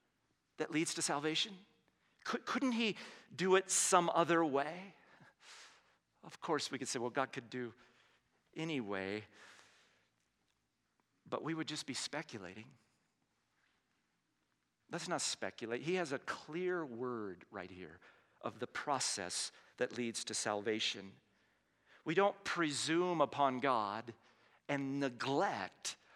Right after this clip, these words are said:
what he has clearly revealed. I always think of that story in the New Testament, book of Acts,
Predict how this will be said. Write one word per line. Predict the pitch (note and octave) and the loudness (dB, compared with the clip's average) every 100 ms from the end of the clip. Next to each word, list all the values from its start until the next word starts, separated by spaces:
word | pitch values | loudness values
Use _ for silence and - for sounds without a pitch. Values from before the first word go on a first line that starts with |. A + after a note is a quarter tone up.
| - | -4
what | D3+ C#3+ | 0 2
he | C#3 | 2
has | B2 | 0
clearly | - - - E3 F3+ A2+ F#2+ F2+ | 0 -2 0 0 2 0 -4 -6
revealed. | G#2+ G#2+ F#2+ - - - _ _ _ _ _ - _ _ _ _ _ _ _ _ _ _ _ - | -8 -8 -12 -14 -20 -20 _ _ _ _ _ -20 _ _ _ _ _ _ _ _ _ _ _ -2
I | - | 4
always | D3 - | 4 4
think | D3+ | 2
of | B2+ | 6
that | G#2+ - - - | 4 4 -4 -8
story | - - C#3 C3 | -2 4 6 6
in | B2 | 4
the | G#2+ G#2 F2+ - _ _ _ _ _ - - | 2 -2 -4 -14 _ _ _ _ _ -16 -12
New | B2 A#2 | -6 -4
Testament, | C3 B2 - A#2 A2 A#2+ | 0 0 0 -2 -4 -4
book | G#2+ G#2+ | -6 0
of | |
Acts, | A2 A2 - | 6 8 6